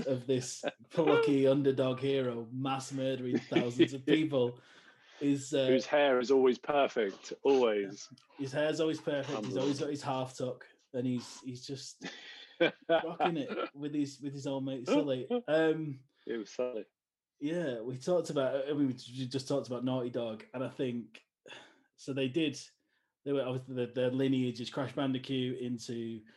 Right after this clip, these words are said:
Speaker 2: um,
Speaker 1: Hmm.
Speaker 2: into Jak and Daxter, and then into Uncharted. Did you play the first Uncharted game?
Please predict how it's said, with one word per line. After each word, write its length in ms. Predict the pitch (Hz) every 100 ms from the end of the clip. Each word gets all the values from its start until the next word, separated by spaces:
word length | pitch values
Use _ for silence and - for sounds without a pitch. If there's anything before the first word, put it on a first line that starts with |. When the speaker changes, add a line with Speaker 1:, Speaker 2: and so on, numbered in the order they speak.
| _ _ _ _
Speaker 2:
um, 480 | 127 120 117 113 110 - _
Speaker 1:
Hmm. 220 | 123 113 92 _ _
Speaker 2:
into 200 | 139 127
Jak 220 | 131 127
and 80 | 131
Daxter, 540 | 131 131 - 123 120 120
and 100 | 127
then 100 | 123
into 600 | 120 113 - 117 110 110
Uncharted. 720 | 113 110 151 143 139 117 110
Did 220 | - -
you 60 | -
play 140 | 190
the 60 | 175
first 300 | 202 196 175
Uncharted 380 | 135 135 113 110
game? 180 | 104